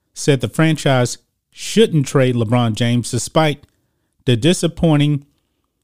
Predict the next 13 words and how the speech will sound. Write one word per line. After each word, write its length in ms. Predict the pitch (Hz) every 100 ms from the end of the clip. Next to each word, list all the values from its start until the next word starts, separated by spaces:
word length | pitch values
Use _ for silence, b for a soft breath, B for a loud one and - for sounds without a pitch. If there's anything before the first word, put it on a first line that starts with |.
| _ -
twenty 320 | 165 156 147
twenty-one 640 | - 156 143 131 139 139
twenty 320 | - 143 135
twenty-two 500 | 123 143 127 120 123
season. 520 | 113 214 180 110 - - _ _ _ _
Quote, 540 | - 220 233 123 - - _ _ _ _ _ _ -
"LeBron, 420 | 123 139 202 185
I 120 | 143
hope, 260 | 131 160 131
will 140 | 139
be 220 | 123 135
a 100 | 120
Laker 680 | 110 117 190 - 123 127